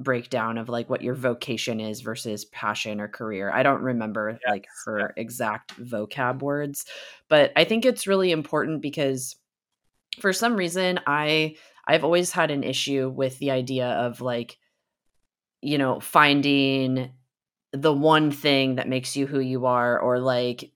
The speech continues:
Speaker 1: quitting your job to go fo-, follow your dream or whatever. And not, not because it's bad to do that, right? I'm doing that too. But I've had
Speaker 2: <laughs>
Speaker 1: an issue. <laughs> I've always had an issue with it because I feel like it's a luxury to be able to do that.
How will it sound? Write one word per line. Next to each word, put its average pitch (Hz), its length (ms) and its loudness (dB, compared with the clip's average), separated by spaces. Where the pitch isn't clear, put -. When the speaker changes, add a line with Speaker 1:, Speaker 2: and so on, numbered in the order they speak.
Speaker 1:
quitting 202 300 2
your 165 120 2
job 147 480 4
to 147 80 -6
go 143 160 0
fo-, 151 320 2
follow 160 280 2
your 147 200 -2
dream 135 420 -2
or 131 140 -2
whatever. 135 400 -2
And 170 160 2
not, 214 400 2
not 208 180 2
because 160 320 -2
it's 123 160 -4
bad 127 320 0
to 120 80 -10
do 113 180 -8
that, 151 300 0
right? 117 240 -6
I'm 120 200 -2
doing 120 240 -6
that 113 200 -8
too. 131 380 -4
But 139 220 0
I've - 140 6
had 185 200 8
Speaker 2:
<laughs> 185 60 4
Speaker 1:
an 165 80 -2
issue. 185 760 2
<laughs> - 160 -4
I've 202 200 6
always 247 240 6
had 269 140 2
an 240 100 0
issue 262 280 2
with 220 180 0
it 160 80 0
because 185 280 0
I 180 120 4
feel 190 200 0
like 202 200 2
it's - 140 0
a 180 60 4
luxury 156 600 2
to 143 80 0
be 139 180 2
able 131 200 0
to 135 140 -6
do 98 200 -4
that. - 280 -6